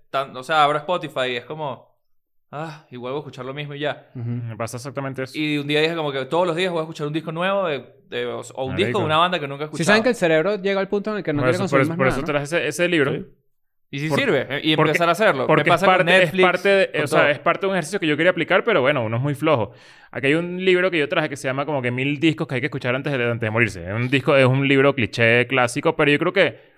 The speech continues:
Speaker 3: a mí me iba a ayudar a encontrar música que capaz, ¿sabes? Como que me, me ayudara como a encontrar otras cosas. Pero de repente dije, "¿Será que la vuelta de esto es, ¿sabes qué?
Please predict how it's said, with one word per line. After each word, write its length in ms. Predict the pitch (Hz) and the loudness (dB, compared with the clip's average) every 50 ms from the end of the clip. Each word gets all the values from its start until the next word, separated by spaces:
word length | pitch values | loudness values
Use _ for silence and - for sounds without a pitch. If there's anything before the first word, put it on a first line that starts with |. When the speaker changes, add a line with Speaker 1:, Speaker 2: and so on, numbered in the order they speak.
| _ _ _ _ _ _ _ _ | _ _ _ _ _ _ _ _
Speaker 3:
a 140 | - 135 131 | 0 0 2
mí 240 | 143 165 190 208 214 | 2 2 2 0 0
me 80 | 208 | 0
iba 120 | 196 185 190 | 4 4 4
a 20 | |
ayudar 420 | 190 185 185 185 170 170 170 160 - - | 4 6 6 6 6 6 4 2 -2 -6
a 160 | 135 139 135 | -4 -4 -4
encontrar 500 | 131 120 131 127 123 123 151 147 143 139 | -4 -4 -4 -4 -4 -2 0 2 2 2
música 720 | 143 156 175 165 135 - 156 147 - 160 180 185 - - _ _ _ _ - | 0 -2 -2 -4 -4 -4 -8 -6 -4 -4 -4 -6 -10 -16 _ _ _ _ -8
que 160 | 147 139 120 | -6 -4 -2
capaz, 720 | - 131 - - 135 127 131 139 135 - - - - - - _ _ - | -2 -2 -2 2 2 4 4 2 0 -4 -8 -10 -10 -14 -18 _ _ -8
¿sabes? 320 | - 180 202 196 147 123 | 0 2 4 4 2 0
Como 200 | - 143 143 135 | -2 -6 -6 -4
que 260 | 135 143 131 117 - - 120 113 - 80 - _ _ _ _ _ _ _ _ _ | -4 -4 -4 -4 -6 -12 -20 -20 -20 -20 -20 _ _ _ _ _ _ _ _ _
me, 340 | _ - 117 127 123 135 135 | _ -18 -16 -12 -8 -8 -6
me 140 | 131 131 135 | -4 -2 -2
ayudara 380 | 135 135 143 147 147 160 208 226 | -2 0 2 2 4 4 4 2
como 180 | 254 233 196 | 2 2 2
a 60 | 170 | 2
encontrar 260 | 151 147 160 147 151 165 | 2 0 0 0 0 0
otras 160 | 165 196 202 | 0 -2 -2
cosas. 320 | - 208 151 113 123 - - | 2 2 2 2 0 -4 -2
Pero 120 | 151 147 147 | 0 0 2
de 60 | 147 | 2
repente 560 | 143 143 143 143 156 151 151 147 202 214 196 - _ _ _ _ _ _ _ _ _ _ _ _ _ _ _ _ - | 2 2 0 0 0 -2 0 -2 -4 -4 -4 -8 _ _ _ _ _ _ _ _ _ _ _ _ _ _ _ _ -2
dije, 340 | 165 170 180 160 143 120 110 | 4 6 6 6 6 4 2
"¿Será 280 | - 131 123 117 117 | 0 0 0 0 2
que 380 | 120 180 - - - _ _ _ _ - | 0 -2 -4 -4 -8 _ _ _ _ -4
la 220 | 151 151 143 131 | 0 2 4 4
vuelta 440 | 127 131 139 139 143 139 139 175 165 | 6 6 4 4 2 2 2 2 4
de 140 | 143 131 135 | 4 4 4
esto 340 | 135 131 131 131 165 165 165 | 4 2 -2 -2 2 2 4
es, 400 | 160 151 135 - - - - _ | 4 2 2 -2 -8 -12 -14 _
¿sabes 280 | 147 - 160 165 170 - | -10 -6 -4 -4 -4 -4
qué? 360 | - 196 160 127 117 - - | -2 -2 -2 -2 -2 -6 -14